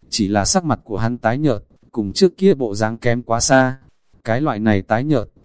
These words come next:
mang theo một loại bệnh trạng, bệnh trạng lệnh nàng đau lòng. Trở lại Đô Thành, nhất định phải cứu hắn, bất luận cái gì một cái thời đại, hoặc là nói bất luận cái gì một quốc gia, Đô Thành, đều là nhất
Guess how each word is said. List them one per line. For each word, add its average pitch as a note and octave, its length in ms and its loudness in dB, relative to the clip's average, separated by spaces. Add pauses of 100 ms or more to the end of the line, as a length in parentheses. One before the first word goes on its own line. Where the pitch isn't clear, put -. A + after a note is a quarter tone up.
mang C3+ 240 -2
theo D3 160 0
một A2+ 200 -4
loại A2+ 160 -2
bệnh A2 220 -4
trạng, G#2+ 240 -2 (280)
bệnh A2+ 220 -4
trạng A2 240 -4
lệnh A2 240 -2
nàng G#2 220 -2
đau C#3 120 2
lòng. G2+ 340 -2 (440)
Trở G#2 180 0
lại G2+ 220 -4
Đô D3+ 160 2
Thành, G#2 320 -2 (240)
nhất F3 220 -2
định C3+ 220 4
phải F#2+ 260 -4
cứu A#2 180 -2
hắn, B2 360 -2 (240)
bất E3+ 180 -2
luận C#3+ 240 -4
cái A#2 200 -2
gì C3+ 220 4
một G#2+ 260 -4
cái A2+ 160 -4
thời A2 180 -2
đại, G2+ 200 -4 (260)
hoặc G#2+ 260 -4
là G#2+ 140 0
nói A2 220 -2
bất E3 200 -2
luận D3+ 260 -2
cái A#2 180 -2
gì C3+ 220 4
một G#2+ 260 -4
quốc E3+ 160 0
gia, B2 400 2 (200)
Đô C3+ 180 2
Thành, G2 320 -2 (240)
đều A2+ 200 0
là G#2 160 0
nhất F3 180 0